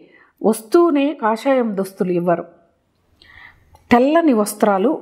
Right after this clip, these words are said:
కొన్ని సంవత్సరాల పాటు వేయిస్తారు వాళ్ళతో. అంటే వాళ్ళ శరీరము, వాళ్ళ మనస్సు నిగ్రహంగా ఉంటుందా లేదా, సాంసారిక జీవితం వైపు లాగుతుందేమో. అంటే ఆ తెల్లని వస్త్రాలు ధరించి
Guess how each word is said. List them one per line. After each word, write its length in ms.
కొన్ని 340
సంవత్సరాల 580
పాటు 280
వేయిస్తారు 520
వాళ్ళతో. 340
అంటే 180
వాళ్ళ 120
శరీరము, 720
వాళ్ళ 180
మనస్సు 420
నిగ్రహంగా 640
ఉంటుందా 560
లేదా, 360
సాంసారిక 680
జీవితం 520
వైపు 260
లాగుతుందేమో. 880
అంటే 300
ఆ 160
తెల్లని 460
వస్త్రాలు 520
ధరించి 720